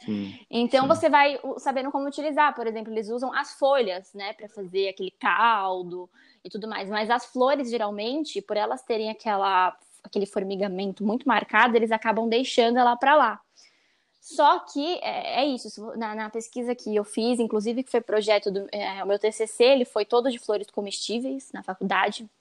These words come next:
Speaker 2: Eu fiz uma receita com carne de caju e eu desfolhei aquelas micro, micropétalazinhas da flor, é, na carne de caju. E aquilo deu uma picância,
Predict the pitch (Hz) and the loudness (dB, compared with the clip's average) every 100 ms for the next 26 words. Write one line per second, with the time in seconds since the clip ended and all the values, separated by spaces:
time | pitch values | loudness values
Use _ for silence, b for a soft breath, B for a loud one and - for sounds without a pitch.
0 | _ _ _ _ _ - 214 226 214 214 | _ _ _ _ _ -6 -4 2 2 2
1 | 208 208 - 214 202 208 - 196 196 190 | 0 -2 0 0 0 -4 0 0 0 0
2 | 240 240 285 247 240 220 220 214 247 - | 4 6 6 4 4 2 4 2 0 -2
3 | _ B B B B B B 220 254 226 | _ B B B B B B 4 4 4
4 | 339 - 381 339 247 247 285 233 226 220 | 0 0 0 2 2 2 2 0 -4 -6
5 | - - 226 247 - 349 277 247 254 - | -8 -8 -6 -6 -8 -10 -4 -4 -4 -2
6 | 269 254 226 226 208 214 208 226 214 190 | -4 0 -2 0 -2 -2 -4 -4 -6 -8
7 | - 226 254 269 226 b b b b b | -4 -2 0 0 -4 b b b b b
8 | 202 196 196 196 190 196 185 190 202 277 | -6 -2 -2 0 0 0 0 0 0 0
9 | - 262 262 269 247 269 269 208 185 202 | 2 2 2 -2 -4 -6 -6 -6 -8 -10
10 | 240 226 226 - 285 240 262 285 254 262 | -6 -2 -2 -2 -2 2 4 4 2 -4
11 | 262 285 - 262 247 - - | -4 -8 0 0 0 -8 -16